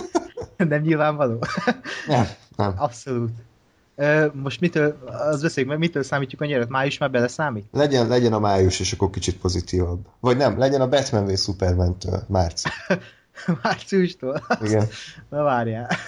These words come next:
Speaker 2: <laughs> Akkor azért át kell gondolni. <laughs>
Speaker 1: Blockbuster
Speaker 2: De a-
Speaker 1: szezon.
Speaker 2: De úgyse, úgyse. Az a baj, hogy ez a, ez az egész év egy akkora nagy, ö, csalódás volt, hogy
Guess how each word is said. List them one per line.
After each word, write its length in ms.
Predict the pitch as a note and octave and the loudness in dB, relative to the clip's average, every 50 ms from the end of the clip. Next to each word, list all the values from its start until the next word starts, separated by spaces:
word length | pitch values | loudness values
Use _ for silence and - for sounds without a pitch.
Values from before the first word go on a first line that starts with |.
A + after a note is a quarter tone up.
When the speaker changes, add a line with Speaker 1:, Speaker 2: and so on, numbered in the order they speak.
| - - | -4 -2
Speaker 2:
<laughs> 440 | G#3 E3+ - - - - - - - | -2 -2 -2 -6 -14 -20 -20 -8 -4
Akkor 260 | D3 D#3 - F3+ E3+ | -4 -2 0 0 0
azért 200 | E3+ D#3+ E3+ E3+ | 2 2 2 0
át 100 | C#3+ - | -2 -2
kell 120 | - A#2+ | -4 -6
gondolni. 380 | A2+ A#2 B2+ B2+ C3 - E3 D#3 - - - - - - G#3+ - - - | -4 -2 -2 -2 0 0 0 0 0 -2 -6 -8 -4 -4 -4 -2 0 -2
<laughs> 400 | - - - F3+ - D4+ D4 - | -2 -2 -4 -6 -8 -10 -10 -6
Speaker 1:
Blockbuster 480 | B2+ C#3 C3+ B2 - A2 A2 - D3 D3 | -6 -6 -6 -4 -2 -2 -2 0 -2 -2
Speaker 2:
De 120 | - G#2 F#2+ - | -2 -2 0 0
a- 100 | D#3 - | -2 -4
Speaker 1:
szezon. 420 | G2 F#2+ F#2+ F#2+ F#2+ F#2+ F#2+ F#2+ F#2+ - - - - - - - - - - - - - C3 C3 | -2 0 2 4 4 4 2 0 -2 -8 -18 -20 -20 -20 -16 -10 -10 -10 -10 -10 -16 -18 -6 -2
Speaker 2:
De 140 | C#3 C3+ | 0 2
úgyse, 400 | C#3 C3 B2 B2 - - A2 G#2+ G2+ G#2 - - | 2 2 2 0 -2 -2 -4 -4 -6 -8 -8 -6
úgyse. 580 | C#3 B2 A#2+ - - - B2 A2+ A2+ A#2 A2+ A2+ | -6 -6 -4 -4 -2 0 2 2 2 2 0 0
Az 140 | C3 C#3 C#3 | -2 0 0
a 80 | C#3 | 0
baj, 180 | B2 B2+ B2+ B2 | 2 2 2 2
hogy 180 | A#2+ B2+ A#2+ B2 | 2 2 2 2
ez 120 | B2+ A#2 | 2 2
a, 300 | A#2+ A#2+ A#2+ A#2+ A#2+ A#2 - - - | 2 4 4 2 0 -2 -8 -14 -12
ez 120 | B2+ A#2+ | -8 -6
az 100 | B2 B2 | -4 -2
egész 360 | C3+ C3 B2 B2 A#2+ A#2 - | -2 -2 0 0 -2 0 0
év 160 | B2+ B2 A#2+ A#2+ | -2 0 0 0
egy 160 | A#2+ A#2 B2+ | 0 0 -2
akkora 400 | B2+ B2+ - - A#2+ A#2+ A2 G#2+ | -4 -4 -4 -4 0 0 2 2
nagy, 420 | A#2 A2+ A2 A2 A2 G#2 A2 A2 | 2 2 2 2 0 0 0 0
ö, 140 | G2+ F#2+ G2 G2 - - _ _ _ _ _ _ _ _ | 0 0 0 -2 -6 -12 _ _ _ _ _ _ _ _
csalódás 640 | - - A2+ A2 A2+ A2 A2 A2 G2+ G#2 G#2 - - | -4 0 0 2 2 2 2 2 0 0 0 -2 -2
volt, 300 | - A2+ G#2+ G#2 G#2+ G#2+ | 0 0 2 2 0 0
hogy 180 | G#2 A2 A2 | -4 -8 -10